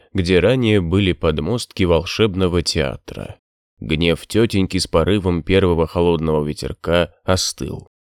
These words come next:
Вскоре она уехала к себе домой, оставив райский оазис скучать в одиночестве до следующего лета. Заработав деньги в курортный сезон, продавцы кулонов свернули свои палатки.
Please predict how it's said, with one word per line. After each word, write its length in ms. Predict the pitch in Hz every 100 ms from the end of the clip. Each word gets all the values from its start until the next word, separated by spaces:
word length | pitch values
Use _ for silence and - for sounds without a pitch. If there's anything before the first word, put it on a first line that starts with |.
| _ _
Вскоре 460 | - - 214 139 82
она 160 | 80 82
уехала 480 | 78 113 98 87
к 80 | 82
себе 280 | - 85 82
домой, 500 | 71 73 98 113 90 _ -
оставив 600 | 104 - - 165 85 -
райский 400 | 85 80 - 71
оазис 440 | 65 95 85 78
скучать 500 | - 71 - 85 85
в 60 | 78
одиночестве 880 | 58 64 107 - 95 - 85 85 - -
до 200 | 82 139
следующего 680 | - 98 98 87 - 85 78
лета. 580 | 76 58 - - - - _ _ _ _
Заработав 680 | 82 80 78 82 82 78 78
деньги 320 | 82 78 73
в 80 | -
курортный 480 | 85 82 73 69 60
сезон, 500 | - - 92 107 - -
продавцы 540 | 113 104 92 - 143
кулонов 540 | - 92 101 101 90
свернули 500 | - 104 117 135 139
свои 380 | 80 - 78 73
палатки. 720 | - 73 69 73 - - -